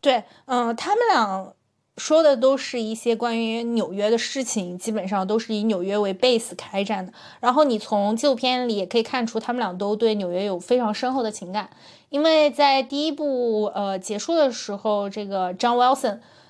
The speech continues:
嗯，这个男士就在说，他说他感觉自己身体的一部分想要随着纽约一起慢慢老去嘛，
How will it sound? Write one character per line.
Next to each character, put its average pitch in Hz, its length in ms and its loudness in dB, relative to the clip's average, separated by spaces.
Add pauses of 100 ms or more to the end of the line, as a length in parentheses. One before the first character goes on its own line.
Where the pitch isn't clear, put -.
(120)
嗯， 202 280 -2
这 214 80 0
个 220 80 0
男 196 240 -6
士 214 260 0
就 214 140 -2
在 202 360 2 (280)
说， 233 240 2
他 240 160 -2
说 262 180 2
他 262 100 2
感 247 220 -4
觉 208 140 -2
自 233 100 -8
己 226 160 -2
身 240 240 0
体 233 100 -4
的 185 80 -2
一 175 80 -4
部 233 200 -4
分 196 240 -4
想 180 200 -2
要 190 80 -2
随 185 220 -2
着 214 160 2
纽 190 160 -2
约 196 160 -2
一 226 60 2
起 226 160 -8
慢 202 80 -4
慢 208 180 -2
老 196 140 -4
去 - 260 -4
嘛， 196 120 -8